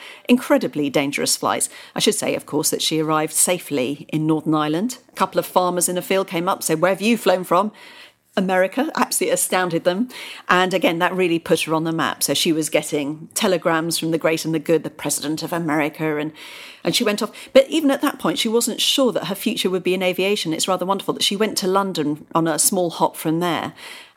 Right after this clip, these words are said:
And, uh, while she was there, she was quite feted. She sat between Nancy Astor and Winston Churchill at a dinner, but she still took time to go and see Toynbee House, which was the, um, inspiration for Denison House, where she had worked. So I think she was still thinking that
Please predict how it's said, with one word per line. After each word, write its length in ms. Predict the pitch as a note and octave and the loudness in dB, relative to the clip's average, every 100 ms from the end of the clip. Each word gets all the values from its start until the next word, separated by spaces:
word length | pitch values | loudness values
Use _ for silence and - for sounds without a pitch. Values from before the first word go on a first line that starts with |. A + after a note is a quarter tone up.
| - | -2
And, 380 | F3 E3+ E3+ | 0 0 0
uh, 240 | F3 E3+ E3+ | 0 0 4
while 160 | F#3 | 4
she 180 | F3+ G#3 | 4 0
was 160 | F3 D#3+ | -2 0
there, 160 | E3+ | -2
she 140 | D#3 F#3 | -2 -4
was 100 | F#3 | -6
quite 300 | - D#3 - | -2 -4 -2
feted. 480 | - G3+ - F3+ - | -4 -4 -4 -4 -2
She 100 | E3 | -2
sat 320 | - - - | 0 -2 -2
between 400 | F3+ - F3+ E3+ | -6 -2 0 0
Nancy 360 | F3 - F3 | -2 -2 -4
Astor 460 | F3 - - E3+ E3 | -2 -2 0 0 0
and 180 | D#3+ D#3+ | -2 -2
Winston 260 | E3+ - | -2 -2
Churchill 420 | D#3+ - F#3 - D#3+ | 0 0 0 -2 -4
at 140 | D#3 | -4
a 40 | |
dinner, 400 | C#3 G#3+ G3+ G3+ G#3 - - - - | -2 0 2 -2 -4 -14 -16 -4 -2
but 120 | - | 2
she 140 | - | 0
still 240 | A#3+ B3 A3 | 2 0 0
took 240 | - - | -2 -4
time 280 | - G3 F3+ | -4 -4 -2
to 100 | - | -2
go 100 | F3+ | -2
and 140 | F3 | 0
see 160 | - F3+ | -2 -4
Toynbee 460 | - F3 E3+ E3+ | -4 -4 -2 -4
House, 380 | E3+ G3+ D3+ - | -2 -2 -2 -2
which 300 | F3 E3+ - | -4 -6 -4
was 300 | D#3+ D3+ C#3+ | -2 0 -2
the, 320 | - D3+ D3+ | -2 0 0
um, 220 | D3 D#3+ D3+ - - | 0 -4 -8 -14 -10
inspiration 640 | - F3+ - E3 D#3+ - D#3 | -2 -2 2 0 0 -2 -4
for 120 | D#3 | -2
Denison 640 | E3 D3+ D#3 - D3+ D3+ D#3+ - | 0 0 0 -2 -4 -6 -10 -4
House, 480 | A3+ C#3 C#3+ - | -2 0 0 -2
where 160 | - D3+ | -2 -2
she 160 | - D#3+ | -2 -2
had 220 | D#3+ E3+ | -2 0
worked. 340 | F#3+ D#3 - | 0 0 -2
So 140 | - D3+ | -2 0
I 40 | |
think 200 | C4 B3 | 0 -2
she 100 | - | -2
was 80 | F#3 | -2
still 160 | F#3+ | -2
thinking 400 | F3+ G3+ F#3+ D3 | -2 -6 -4 -2
that 160 | D3 - | -2 -4